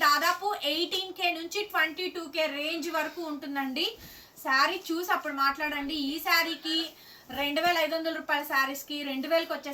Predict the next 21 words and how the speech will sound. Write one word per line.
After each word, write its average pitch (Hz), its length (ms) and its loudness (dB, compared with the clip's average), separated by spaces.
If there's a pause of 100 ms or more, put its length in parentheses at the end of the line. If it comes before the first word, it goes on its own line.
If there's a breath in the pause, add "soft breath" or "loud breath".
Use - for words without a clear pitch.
శారీస్కి 269 380 -2 (120)
చాలా 294 360 4 (100)
డిఫరెన్స్ 302 420 -4
ఉంటుందండి. 262 540 -6 (560 loud breath)
మీరు 285 260 0 (220)
క్లియర్గా 320 500 0 (120)
చూసుకోండి. 311 440 -6 (140)
దాదాపు 311 320 2 (100)
పద్దెనిమిది 285 380 -4
వేల 302 180 -4
నుంచి 339 180 -8 (120)
ట్వ-, 285 200 2 (100)
ఇరవై 311 220 0 (100)
రెండు 302 200 -4
వేల 294 240 -2
వరకు 285 220 -6 (100)
ఉండే 285 180 -4 (160)
బందేజ్ 285 640 -2 (640 loud breath)
కడ్డీ 294 300 0 (100)
by 339 80 4 (140)
కడ్డీ, 269 300 -2